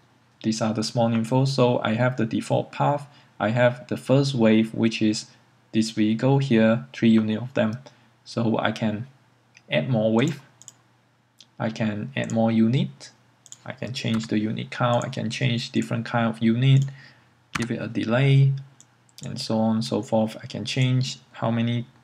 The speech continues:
can, how many resource should the player gain if I manage, if they manage to clear the wave, and you get the idea. And if you are too lazy, just use auto generate,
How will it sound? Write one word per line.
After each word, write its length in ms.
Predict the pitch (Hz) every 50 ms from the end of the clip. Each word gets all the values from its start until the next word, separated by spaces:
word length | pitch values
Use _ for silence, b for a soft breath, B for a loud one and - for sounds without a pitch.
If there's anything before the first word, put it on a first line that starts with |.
| -
can, 400 | - - 127 123 117 113 110 110
how 180 | 123 - - 127
many 240 | 123 123 120 120 117
resource 480 | 117 117 113 - - 123 123 127 131
should 220 | 135 - - 113 -
the 80 | 117
player 320 | - - - 113 120 123 127
gain 440 | 127 - 127 131 131 131 131 131 131 135
if 100 | 123 -
I 120 | - - -
manage, 420 | 110 107 104 110 113 107 110 - - -
if 160 | - 110 107 -
they 100 | 107 104
manage 380 | 104 104 107 107 104 - -
to 80 | - -
clear 320 | - - - 120 120 120
the 80 | 117 113
wave, 460 | 107 113 120 131 131 131 127 131 - B B B B B B B B B B B _ _ _ _
and 420 | - 139 151 151 151 156 147 135 127
you 200 | 117 113 110 - - _ _
get 160 | - 117 113
the 100 | - -
idea. 480 | - - 101 101 110 107 104 107 117 - - -
And 200 | - 107 107 101
if 160 | - - -
you 80 | 104
are 40 | 98
too 220 | - - - 147 151
lazy, 680 | 147 135 120 123 120 113 117 117 117 117 113 110 - - _ _ _ _ _ _ _ _ - _ - - _ _ _ _ _ - -
just 240 | 110 107 - - 113
use 120 | 113 107
auto 300 | - - 113 113 113 110
generate, 460 | 110 113 110 113 107 - - 135 -